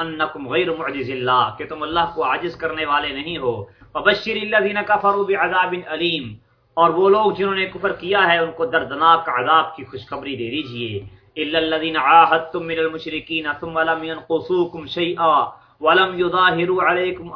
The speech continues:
أَحَدًا فَأَتِمُّوا إِلَيْهِمْ عَهْدَهُمْ إِلَىٰ مُدَّتِهِمْ، لیکن مشرکوں میں سے وہ لوگ کہ جن کے ساتھ تم نے معاہدہ کیا پھر انہوں نے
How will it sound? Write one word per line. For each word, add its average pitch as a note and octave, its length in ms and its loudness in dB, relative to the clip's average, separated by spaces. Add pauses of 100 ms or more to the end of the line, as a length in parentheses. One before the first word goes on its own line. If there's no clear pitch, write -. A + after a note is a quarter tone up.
أَحَدًا D#3+ 600 4 (260)
فَأَتِمُّوا G3 720 -2
إِلَيْهِمْ D#3 480 -2
عَهْدَهُمْ F#3 480 2
إِلَىٰ D#3 280 2
مُدَّتِهِمْ، A#2 760 -8 (340)
لیکن F3 360 2
مشرکوں F3+ 520 0
میں F#3+ 140 -2
سے F#3+ 140 -2
وہ F#3 180 2
لوگ F#3 280 4 (320)
کہ F3 100 2
جن G3 160 0
کے G3 140 -2
ساتھ F#3+ 280 4
تم F3 140 -4
نے F3+ 120 -2
معاہدہ E3 400 2 (100)
کیا D#3 320 2 (260)
پھر G3+ 180 2
انہوں G3+ 280 2
نے G3 180 2